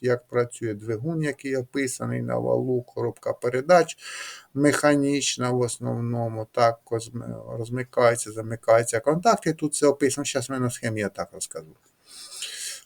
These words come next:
Дивимося. До речі, оце так і не розібралось. Давайте з оцим. Двигуна три,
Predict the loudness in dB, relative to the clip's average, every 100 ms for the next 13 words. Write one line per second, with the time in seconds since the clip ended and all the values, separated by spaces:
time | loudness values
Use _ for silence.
0 | _ 2 8 10 10 8 8 6 8 8
1 | 10 10 10 12 10 10 8 8 8 6
2 | -2 -8 -8 -4 -2 -2 0 4 4 6
3 | 6 6 4 0 -2 -4 2 6 6 8
4 | 6 6 4 4 2